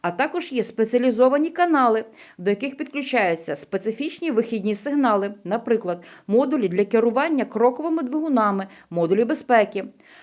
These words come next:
Останнім часом особливу увагу розробники поділяють розробленню комунікаційних модулів, які забезпечують можливість підключення програмно-логічного контролера до різноманітних промислових мереж.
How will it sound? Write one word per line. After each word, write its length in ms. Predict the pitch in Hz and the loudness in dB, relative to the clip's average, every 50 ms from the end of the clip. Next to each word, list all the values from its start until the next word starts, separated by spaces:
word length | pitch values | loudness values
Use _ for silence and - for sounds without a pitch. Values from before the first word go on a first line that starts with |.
| - - | -20 -16
Останнім 420 | - 196 196 - 339 381 392 392 349 | -14 -14 -6 -4 -2 -2 -2 -2 -2
часом 440 | - 294 285 269 262 269 277 254 - | 0 0 0 0 0 -2 -6 -6 -6
особливу 480 | - 180 - - 214 220 269 311 294 277 | -8 -6 -4 -4 -2 -2 -2 -2 -2 0
увагу 540 | - 247 226 196 202 208 214 226 254 240 | 0 2 2 4 4 4 4 2 0 -2
розробники 680 | 202 196 202 180 185 202 214 214 226 254 262 254 262 254 | 0 0 0 0 0 0 0 0 0 -2 -2 -2 -4 -4
поділяють 520 | 262 - 254 233 262 254 262 262 254 254 | -2 -2 -2 0 0 2 2 2 2 2
розробленню 600 | 233 226 220 208 226 262 269 262 285 269 262 262 | 0 0 0 0 0 -2 -2 -2 -2 -2 -4 -2
комунікаційних 840 | 262 240 226 214 208 185 - - 185 185 - 233 226 220 214 208 - | -2 -2 -2 -2 -2 -4 -4 -4 -6 -4 -4 -4 -2 -2 -4 -4 -4
модулів, 380 | 202 202 190 165 160 143 131 - _ _ _ - | -2 -2 -2 -2 -4 -6 -8 -10 _ _ _ -16
які 220 | 165 170 208 220 | -10 -6 -4 0
забезпечують 800 | 214 247 277 269 320 - - - 254 240 226 226 - 220 202 - - _ - | 2 2 2 2 0 -4 -4 0 0 0 0 0 -2 -4 -6 -6 -10 _ -12
можливість 560 | - 202 214 220 214 262 311 302 311 - - | -6 -2 -2 -2 0 -2 -4 -4 -6 -8 -10
підключення 580 | - 247 - - 208 208 202 - 202 190 185 175 180 | -12 -12 -8 -4 -4 -4 -4 -4 -6 -6 -6 -6 -4
програмно-логічного 960 | - 202 214 214 247 285 330 320 262 254 226 208 208 220 220 - - 214 185 | -2 -2 -2 0 0 -2 -2 0 0 0 2 0 0 -2 -4 -6 -6 -6 -4
контролера 640 | 190 - 190 180 196 190 190 196 190 190 190 190 - - - - - - - | -4 -4 -6 -4 -4 -2 -2 -2 -2 -2 -4 -6 -8 -12 -20 -20 -20 -20 -16
до 280 | - 190 247 240 208 - - | 2 6 6 6 6 4 0
різноманітних 800 | 196 208 220 196 202 220 220 214 226 254 311 294 - 320 - | -2 -2 -2 -2 -2 -2 -2 -2 -2 -2 -2 -4 -8 -12 -10
промислових 640 | - 226 220 214 202 196 202 - 208 202 208 202 - | -8 -6 -4 -2 -2 -4 -2 -2 -2 -2 -4 -4 -4
мереж. 420 | 196 185 175 156 151 - - - | -2 -2 0 0 -2 -4 -8 -20